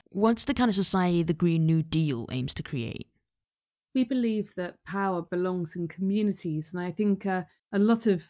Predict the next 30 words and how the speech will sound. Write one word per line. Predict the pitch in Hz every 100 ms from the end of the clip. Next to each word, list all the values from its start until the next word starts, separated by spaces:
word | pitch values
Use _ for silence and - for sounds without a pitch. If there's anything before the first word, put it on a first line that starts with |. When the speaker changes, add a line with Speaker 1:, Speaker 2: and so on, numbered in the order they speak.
| -
Speaker 2:
the | 190 180 170 -
aspects | 208 196 - 190 190 -
of |
the | 170
Green | - 190 180
New | 175
Deal | 160 185 175 170
is | 165
about | 165 175 175 -
thinking | 208 196 196 175
about | 165 160 160
how | 147 185 185
we | 180 175
bring | - 190 180 175 - - _
different | 247 233 202 -
kinds | 180 202 196
of | 175
power | 180 180 170 156 160
into | 175 175 170 180
our | 170 170 170 -
communities, | 180 190 190 170 190 170
into | - 170 175
our | 170 160
high | 175 175
streets. | 156 - 156 156 - - _ _ _
And | 196
it's | 190
kind | - 208
of | 202
reflecting, | 196 240 233 - 226 196